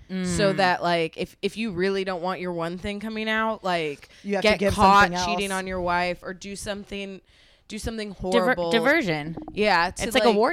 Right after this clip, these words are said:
Speaker 1: yeah,
Speaker 2: tactic,
Speaker 1: like, you
Speaker 2: basically.
Speaker 1: jump on a different grenade or whatever,
Speaker 3: Mm-hmm.
Speaker 1: which is really
Speaker 3: Or go to
Speaker 1: interesting.
Speaker 3: rehab or whatever. It is
Speaker 1: Yeah.
Speaker 3: something.
Speaker 2: You
Speaker 1: Because it, it distracts people from what's really happening. And I think that with all the,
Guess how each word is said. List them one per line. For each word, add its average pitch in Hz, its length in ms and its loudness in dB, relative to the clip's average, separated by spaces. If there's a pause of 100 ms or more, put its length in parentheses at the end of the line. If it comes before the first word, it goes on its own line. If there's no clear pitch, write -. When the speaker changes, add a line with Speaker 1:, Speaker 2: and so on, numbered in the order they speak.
(100)
Speaker 1:
yeah, 247 100 0
Speaker 2:
tactic, 196 360 0
Speaker 1:
like, 190 160 -2
you 156 60 -2
Speaker 2:
basically. 180 580 -6 (180)
Speaker 1:
jump 190 300 -2
on 190 160 0
a 175 160 -2
different 175 680 -6 (180)
grenade 175 520 -4
or 147 80 -14
whatever, 196 380 -4
Speaker 3:
Mm-hmm. 190 100 -4
Speaker 1:
which 185 160 -8
is 220 160 -10
really 214 200 0
Speaker 3:
Or - 40 -8
go 214 140 4
to 208 60 4
Speaker 1:
interesting. 202 120 2 (120)
Speaker 3:
rehab 180 380 0
or 180 120 -2
whatever. 175 300 -2
It 214 40 2
is 220 40 4
Speaker 1:
Yeah. 208 420 2
Speaker 3:
something. 165 480 -6
Speaker 2:
You 170 140 -8
Speaker 1:
Because 214 420 -6
it, 202 260 -6
it - 280 -12
distracts 180 440 -6
people 165 220 -12
from 170 160 -8
what's 160 200 -8
really 165 180 -4
happening. 175 440 -4
And 170 100 -8
I 185 100 -4
think 208 260 -14
that 175 240 -6 (560)
with 180 240 -10
all 170 160 -2
the, 160 500 -6